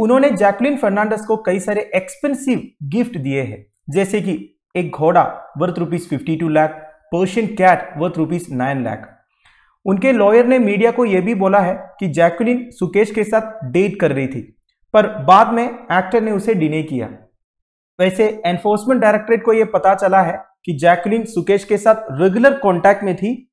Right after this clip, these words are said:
लास्ट फरवरी। वैसे जैकलिन already ईडी को यह बता दिया है कि सुकेश इन्हें कई सारे एक्सपेंसिव गिफ्ट दिया है, जैसे कि Gucci बैग्स, लुई विटन शूज, डायमंड इयररिंग्स, मल्टी कलर्ड स्टोन्स, हेम्स ब्रेसलेट्स, एटसेटरा, एटसेटरा। और जैकलिन एक मिनी कूपर कार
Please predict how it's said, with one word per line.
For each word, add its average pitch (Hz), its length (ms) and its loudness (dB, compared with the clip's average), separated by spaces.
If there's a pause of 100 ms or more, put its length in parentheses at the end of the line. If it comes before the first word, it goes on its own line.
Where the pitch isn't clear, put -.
(280)
लास्ट 180 520 -2
फरवरी। 147 400 0 (260)
वैसे 160 240 0
जैकलिन 160 480 -2 (160)
already 190 320 2 (180)
ईडी 180 220 -4
को 202 140 -2
यह 196 120 0
बता 156 240 0
दिया 170 220 0
है 160 120 -2 (400)
कि 175 280 -2
सुकेश 185 420 0 (100)
इन्हें 175 360 -4
कई 170 120 0
सारे 175 220 -2 (100)
एक्सपेंसिव 185 560 -6
गिफ्ट 147 200 -2
दिया 139 240 -2
है, 120 140 -8 (140)
जैसे 156 240 0
कि 151 140 -6
Gucci 156 300 -4
बैग्स, 151 380 0 (120)
लुई 165 180 0
विटन 160 240 -2
शूज, 156 340 -2 (280)
डायमंड 156 360 2 (120)
इयररिंग्स, 156 420 2 (220)
मल्टी 160 260 0
कलर्ड 165 280 0
स्टोन्स, 165 420 0 (380)
हेम्स 180 240 0
ब्रेसलेट्स, 160 460 -2 (100)
एटसेटरा, 147 320 -6
एटसेटरा। 127 420 -10 (300)
और 175 220 4
जैकलिन 208 500 0
एक 202 140 -4
मिनी 190 260 0
कूपर 226 300 -2
कार 208 320 4